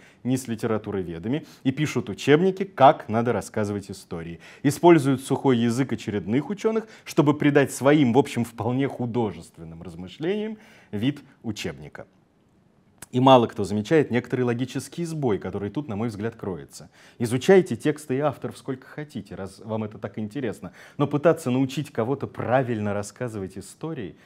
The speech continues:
что такое правильно? Разве ученый, изучающий зяблика, пишет учебник, как правильно быть зябликом? Э,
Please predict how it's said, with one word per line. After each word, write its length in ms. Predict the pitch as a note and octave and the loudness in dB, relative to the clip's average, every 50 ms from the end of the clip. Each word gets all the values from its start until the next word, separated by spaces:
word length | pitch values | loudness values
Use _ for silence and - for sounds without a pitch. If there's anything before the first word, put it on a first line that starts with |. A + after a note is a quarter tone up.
| _ _ _ _ _ | _ _ _ _ _
что 220 | _ - - - D3 | _ -16 -10 -8 -6
такое 300 | - C3 - C3+ B2+ A#2+ | -6 -6 -4 -4 -4 -4
правильно? 720 | - - A2+ A2+ G2+ E2+ D2+ D2 C#2+ C2+ C#2 C2 A#1 - _ _ _ - | -4 -6 -4 -4 -4 -4 -6 -10 -14 -16 -18 -20 -20 -20 _ _ _ 0
Разве 300 | B2 C3+ A#2 A2 B2 C#3 | 2 2 2 2 2 0
ученый, 500 | D3 D3 - - F3 D#3+ D3 B2+ A#2+ A#2 | 0 2 4 6 6 6 6 4 2 2
изучающий 800 | G#2+ A#2+ C3 - - D#3 D3 C3 A2+ G#2 - - - - B2 A#2+ | 0 0 -2 -2 0 0 0 0 0 -2 -6 -10 -8 -6 -4 -4
зяблика, 920 | G#2 F#2 F2 E2 A2 C#3+ C3 B2 G2 F#2 G2+ F2 E2 - - F2 D2+ - _ _ _ _ _ _ | -4 -6 -4 2 4 6 6 6 4 0 -8 -10 -12 -14 -16 -18 -18 -18 _ _ _ _ _ _
пишет 360 | - A3 G#3+ - - D3+ - | 0 0 2 4 2 0 0
учебник, 500 | D#3 C#3+ - - C3+ A2+ A2 A2 G#2+ - | 0 -4 0 0 2 2 2 -2 -4 -2
как 300 | - - C#3 C#3 - - - _ _ | 0 0 0 0 -2 -12 -20 _ _
правильно 640 | - - - B2 D3 C#3 B2 B2+ B2 A#2+ A2+ G#2+ G#2+ | -8 2 8 10 10 10 10 6 0 -2 -2 -2 -4
быть 280 | G2 F2+ A2+ A2+ G#2+ - | -4 -4 -6 -6 -6 -8
зябликом? 760 | - - D#2 D2+ C#2+ F2+ F2+ F2+ D2+ - - - - - - - - _ _ _ _ _ _ _ _ _ _ _ _ _ _ _ _ _ _ _ _ | -14 -18 -18 -12 -10 -8 -8 -8 -10 -14 -20 -20 -20 -20 -20 -20 -20 _ _ _ _ _ _ _ _ _ _ _ _ _ _ _ _ _ _ _ _
Э, 280 | - A2+ A2+ A2+ A2+ A2+ | -8 -4 0 2 2 2